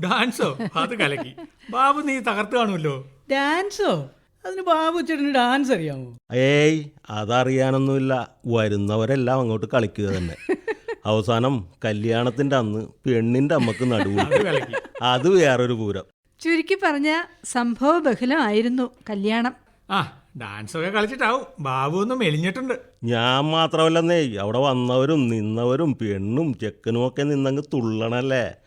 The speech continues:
Speaker 3: ആരെയും വെറുതെ നിൽക്കാൻ സമ്മതിക്കില്ല അവിടെ കുറെ പിള്ളേര്.
Speaker 2: ആഘോഷം എന്ന് പറഞ്ഞാൽ അങ്ങനെ തന്നെ വേണം.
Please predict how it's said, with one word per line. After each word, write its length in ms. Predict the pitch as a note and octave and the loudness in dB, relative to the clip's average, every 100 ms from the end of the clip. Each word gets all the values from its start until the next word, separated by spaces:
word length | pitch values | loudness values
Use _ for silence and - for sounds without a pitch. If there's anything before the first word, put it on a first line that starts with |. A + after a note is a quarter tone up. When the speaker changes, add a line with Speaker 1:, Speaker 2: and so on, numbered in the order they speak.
| _ _ - | _ _ -4
Speaker 3:
ആരെയും 600 | G2+ A2 A#2+ C3 C#3+ E3+ | 2 4 4 4 4 4
വെറുതെ 280 | F3 C#3+ C3 | 4 4 2
നിൽക്കാൻ 280 | C3+ C#3 C#3 | 2 2 2
സമ്മതിക്കില്ല 500 | C#3+ A#2+ A2+ G#2+ G#2 - A#2 | 0 0 -2 -4 -6 -8 -6
അവിടെ 160 | A2 | -4
കുറെ 160 | G#2 A2+ | -2 -2
പിള്ളേര്. 420 | A#2 F#2+ F2+ - - _ _ - - | -2 -4 -6 -12 -18 _ _ -20 -8
Speaker 2:
ആഘോഷം 680 | F#3 G#3 C4+ D4+ D#4 D4+ | -2 0 2 4 4 4
എന്ന് 180 | G#3 G3 | 4 4
പറഞ്ഞാൽ 420 | E3+ D3 D3 A3 | 0 -2 -4 -2
അങ്ങനെ 580 | A3+ G3+ G#3 A3+ C4 A#3+ | -2 -4 -4 -2 0 0
തന്നെ 260 | D#3 D#3 F3 | 0 0 -2
വേണം. 280 | B2+ B2 | -4 -10